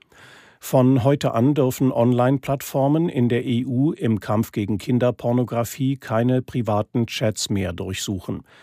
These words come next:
Eine Übergangsregelung für die sogenannte freiwillige Chatkontrolle läuft heute aus.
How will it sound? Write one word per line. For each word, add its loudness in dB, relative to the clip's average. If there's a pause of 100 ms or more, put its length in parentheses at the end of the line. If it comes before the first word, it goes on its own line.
(240)
Eine -6
Übergangsregelung 2
für -4
die -2
sogenannte -2
freiwillige -2
Chatkontrolle -2
läuft -2
heute 0
aus. -4